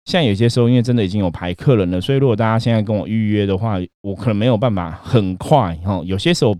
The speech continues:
没办法很快，有些时候可能要一些时间，就要请大家多多包涵一下哈。就是毕竟我们人，每个人一天都二十四小时嘛，那我们其实在做这种能量工作、灵性工作，其实有些时候也是很需要充足的一个休息。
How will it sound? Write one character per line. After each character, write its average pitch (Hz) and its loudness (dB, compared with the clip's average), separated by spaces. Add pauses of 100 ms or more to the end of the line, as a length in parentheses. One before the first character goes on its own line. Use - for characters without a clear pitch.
(180)
没 107 -2
办 120 2
法 107 2
很 87 -2
快， 92 -2 (140)
有 98 -2
些 120 4
时 127 0
候 107 0
可 101 -4
能 90 -4
要 92 -2
一 98 -4
些 107 0
时 92 -6
间， 92 -4 (520)
就 120 2
要 120 6
请 87 -4
大 98 -2
家 101 0
多 98 -2
多 98 -2 (520)
包 120 6
涵 90 -4
一 90 -2
下 92 -4
哈。 87 -4
就 104 -4
是 101 -2 (160)
毕 135 0
竟 123 2
我 113 2
们 95 0
人， 92 -2
每 101 -2
个 98 -2
人 101 0
一 - 2
天 120 2
都 113 2
二 113 2
十 107 2
四 107 -8
小 92 -4
时 87 -8
嘛， 85 -6
那 107 -2
我 98 0
们 90 -2
其 98 -6
实 95 -2
在 131 2
做 123 2
这 117 0
种 95 -2
能 92 -4
量 107 0
工 104 0
作、 113 0
灵 95 -4
性 110 -2
工 104 -2
作， 104 0 (440)
其 - -4
实 123 4
有 107 6
些 107 4
时 113 0
候 104 2
也 92 0
是 104 -2
很 90 0
需 127 -2
要 117 4
充 175 -2
足 104 -6
的 98 -2
一 98 -2
个 95 -2
休 117 2
息。 85 -6